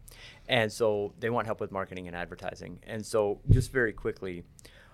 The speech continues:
what we have discovered is that the best marketing that you can do is to assets that you already have. So if you take a look at the pre-approvals that you already have, are you calling your pre-approved buyers? They are hyperactive in their networks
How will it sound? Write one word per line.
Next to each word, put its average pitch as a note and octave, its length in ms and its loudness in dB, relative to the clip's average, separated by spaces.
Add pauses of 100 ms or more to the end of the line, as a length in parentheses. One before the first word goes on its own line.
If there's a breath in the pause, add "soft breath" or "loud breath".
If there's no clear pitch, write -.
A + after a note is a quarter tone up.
(280 soft breath)
what D#3 300 8
we D#3+ 140 0
have C3 180 -4
discovered G#2 460 2
is F#2 160 -12
that F#2+ 180 -6
the A2 60 -10
best G#2+ 260 0
marketing G#2 420 -6
that - 140 -12
you G2+ 80 -16
can F#2 160 -12
do G2+ 340 -6
is F#2 320 -8
to - 180 -6
assets - 360 -6
that - 100 -16
you G2+ 140 -8
already E2+ 200 -4
have. - 300 -6 (500 soft breath)
So G#2+ 360 6
if A#2 180 -12
you C#3 100 -4
take D3 240 -2
a C3 40 -4
look A2+ 280 -2
at F#2+ 440 -4 (180)
the G2+ 180 -4
pre-approvals G2+ 640 -6
that - 100 -14
you G2+ 80 -12
already E2+ 220 -6
have, - 200 -8 (460)
are G#2+ 120 4
you B2+ 140 2
calling A2+ 340 -4
your G2 120 -8
pre-approved F#2 420 -8
buyers? - 420 -10 (720 soft breath)
They B2 240 8
are G#2+ 220 4
hyperactive G2+ 1160 -6 (220)
in B2+ 300 0
their A2 260 4
networks G#2 640 -6